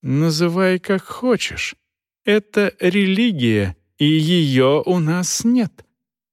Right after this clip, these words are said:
Религия — это для варваров, для стада ска-»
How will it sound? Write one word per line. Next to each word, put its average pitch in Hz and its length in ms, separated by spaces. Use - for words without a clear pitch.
Религия — 240 720
это 196 200
для 202 240
варваров, 139 720
для 175 320
стада 190 480
ска-» - 340